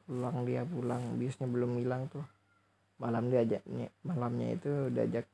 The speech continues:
gua ke ini, ke, ke perkebunan sawit buat nungguin lagi.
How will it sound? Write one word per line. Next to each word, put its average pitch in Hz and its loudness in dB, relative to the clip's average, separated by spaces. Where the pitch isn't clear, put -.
gua 123 0
ke 127 -6
ini, 127 -2
ke, 127 -2
ke - -6
perkebunan 127 -2
sawit 127 -2
buat 156 -2
nungguin 123 0
lagi. 127 0